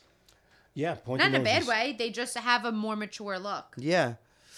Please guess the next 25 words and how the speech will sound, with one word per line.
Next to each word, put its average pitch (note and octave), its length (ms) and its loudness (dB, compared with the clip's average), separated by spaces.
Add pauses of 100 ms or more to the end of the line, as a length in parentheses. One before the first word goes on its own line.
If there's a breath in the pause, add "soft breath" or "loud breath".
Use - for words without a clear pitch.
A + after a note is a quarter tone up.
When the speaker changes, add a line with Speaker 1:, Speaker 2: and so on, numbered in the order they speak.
(160)
Speaker 2:
Girls G#3 220 -2
with B3+ 100 -2
Speaker 1:
Um, C4 40 -8
Speaker 2:
pointy A3+ 300 -6
noses F#3+ 400 -10
have F#3 220 -10
a F#3 60 -8
more F3 200 -12
mature F3 340 -12
look. D#3 220 -12 (400)
Speaker 3:
Um, D3+ 400 2
so D#3 280 4
Roxana D#3 600 2
is C#3 140 -4
one C#3 160 -4
of A#2+ 80 -6
my B2+ 160 -4
faves. G#2+ 400 -4
Speaker 1:
Yeah, D3+ 320 4
I - 20 -12
Speaker 3:
Big C#3+ 100 2
Speaker 1:
liked C#3 160 2
her B2+ 80 2
Speaker 3:
fan. A2+ 100 -2
Speaker 1:
too. A2 220 -2